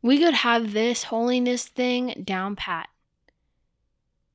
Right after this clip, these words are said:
But if we adorn ourselves with gaudy clothing, is that really pleasing to God? Does he really look at you at camp meeting and say, "Wow, she looks good"? Or is he looking for you at the altar,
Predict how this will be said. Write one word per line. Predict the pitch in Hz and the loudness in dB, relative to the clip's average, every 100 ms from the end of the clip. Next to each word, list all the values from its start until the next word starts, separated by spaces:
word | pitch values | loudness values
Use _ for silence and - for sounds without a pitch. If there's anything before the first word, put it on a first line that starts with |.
| _ _ | _ _
But | - 208 226 | -6 0 2
if | 226 - | 2 0
we | 285 269 | 0 0
adorn | 214 214 254 | 0 -2 -2
ourselves | 269 240 - 247 233 - | -2 -4 -6 -8 -8 -10
with | 208 196 | -10 -10
gaudy | - 185 214 214 | -10 -8 -8 -10
clothing, | - - 196 220 196 180 175 175 | -14 -8 -2 0 0 -2 -6 -10
is | 185 190 | -8 -4
that | 196 202 | -4 -4
really | 202 202 190 | -4 -4 -4
pleasing | 185 - 190 185 175 170 | -8 -8 -6 -6 -4 -8
to | 185 | -8
God? | 196 175 175 | -2 0 0
Does | 185 190 | -2 -2
he | 233 | 0
really | 214 226 226 208 | 2 4 6 4
look | 202 196 | 2 -2
at | - | -8
you | 120 190 180 | -6 -2 -4
at | - | -6
camp | - 226 208 190 | -8 -6 -4 -4
meeting | 185 175 175 | -2 -2 -4
and | 175 | -6
say, | - - - - | -6 -6 -6 -6
"Wow, | 185 254 311 190 - - - - | -4 2 2 2 -4 -16 -18 -10
she | - 277 311 | -4 -2 0
looks | 294 226 - | -2 -4 -8
good"? | - 277 247 202 | 0 2 2 2
Or | 208 202 | 0 0
is | 214 233 - | 0 -2 -4
he | - 254 - 254 269 | -8 -10 -6 -2 -2
looking | 240 254 247 226 | 0 -2 0 -4
for | 214 - 220 | -4 -4 -6
you | 226 220 | -4 -4
at | 208 | -4
the | 170 | -6
altar, | - 170 240 - 202 180 180 | -4 -2 -2 -4 -6 -6 -8